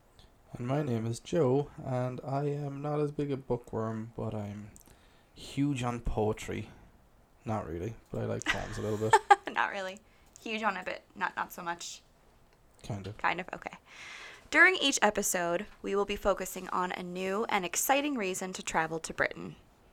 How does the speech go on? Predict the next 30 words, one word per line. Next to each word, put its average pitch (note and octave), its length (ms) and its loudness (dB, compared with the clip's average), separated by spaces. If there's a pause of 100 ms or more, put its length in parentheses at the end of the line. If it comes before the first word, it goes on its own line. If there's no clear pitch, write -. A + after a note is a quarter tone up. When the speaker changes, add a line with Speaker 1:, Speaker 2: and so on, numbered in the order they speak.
(100)
Speaker 1:
As A3+ 340 2
I D#3+ 200 4
am D3+ 260 0
sure D3+ 320 4
you C#3+ 180 2
can C3 220 -4
probably D#3 500 2
already C#3+ 380 4
tell, C3 500 6 (260)
today's C#3 520 2
reason C#3 340 0
number C3+ 280 -2
eleven B2+ 640 2
is A#2 360 0
Writers C3 880 -2
and A#2+ 280 -8 (160)
Poets - 720 -2 (160)
of A#2 400 0 (460)
Britain. G2+ 640 -2 (1160)
Speaker 2:
I'm G3 340 12
excited E3+ 420 -2
about D#3+ 240 2
this E3+ 160 -6
episode, F3+ 540 -8 (380)
Joe. F#3 320 -6 (200)
Speaker 1:
Yeah, A2+ 340 0 (160)
big A#2+ 100 0
Speaker 2:
I'm F#3 60 -6
Speaker 1:
Shakespeare A#2+ 460 0
fan? C3 280 0